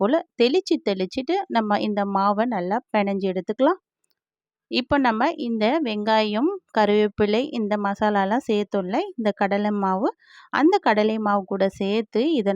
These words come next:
நல்லா கலந்து கொடுக்கணும். ரொம்ப மேலோட்ட கலக்காம நல்லா அழுத்தம் கொடுத்து கலந்தாதான் இந்த மாவோட இந்த வெங்காயம் எல்லாம் நல்லா மிக்ஸ் ஆகி வரும்.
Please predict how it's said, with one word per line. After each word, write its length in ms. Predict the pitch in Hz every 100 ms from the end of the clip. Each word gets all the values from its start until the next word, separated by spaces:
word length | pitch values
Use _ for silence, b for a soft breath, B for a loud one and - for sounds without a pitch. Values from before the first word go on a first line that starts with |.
| 190
நல்லா 320 | 214 247 349 233
கலந்து 300 | 202 196 196
கொடுக்கணும். 400 | 185 185 220 294 - _ _ _ _ _ _ _ _
ரொம்ப 300 | 214 277 339 370
மேலோட்ட 400 | 254 226 254 247 254
கலக்காம 560 | 226 208 202 208 196 202 311 247
நல்லா 240 | 208 226 -
அழுத்தம் 380 | 208 262 302 240
கொடுத்து 280 | 196 190 233 233
கலந்தாதான் 680 | 202 202 196 190 165 214 302 -
இந்த 200 | 220 202 214 208
மாவோட 500 | 196 254 277 196 185 208 - 220
இந்த 160 | 220 226 220
வெங்காயம் 520 | 190 214 233 220 214
எல்லாம் 320 | 190 190 320 440
நல்லா 280 | 240 202 226 269
மிக்ஸ் 220 | 190 - 202
ஆகி 180 | 185 190 180
வரும். 240 | 202 330